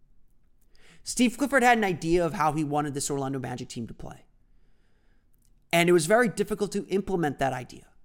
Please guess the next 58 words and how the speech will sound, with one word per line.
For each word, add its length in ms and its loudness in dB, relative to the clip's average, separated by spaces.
The 80 -6
Magic 320 2
missed 180 -4
a 40 0
lot 260 6
of 80 -2
shots 280 2
early 240 -2
on 140 0
in 80 -6
the 80 -8
season. 600 -6
They 60 -2
had 100 4
a 60 2
rookie 260 0
point 300 0
guard 300 4
who 360 -2
was 140 -4
clearly 380 0
the, 120 0
their 300 -2
best 280 -4
option 460 -2
entering 320 -2
the 60 -8
starting 260 -2
lineup 300 -2
in 80 -6
five, 300 -2
after 260 -2
five 260 4
games, 280 -4
which 100 -6
again, 300 0
kudos 400 8
to 80 -4
Steve 220 -2
Clifford 260 -2
for 140 -4
making 260 0
that 160 0
decision 360 -4
so 120 -2
quickly. 320 -6
I 80 0
did 80 -2
not 220 2
think 100 -4
he 60 -6
was 100 -4
gonna 100 -2
make 180 -4
that 140 -2
decision 360 -6
so 120 -8
quickly. 300 -10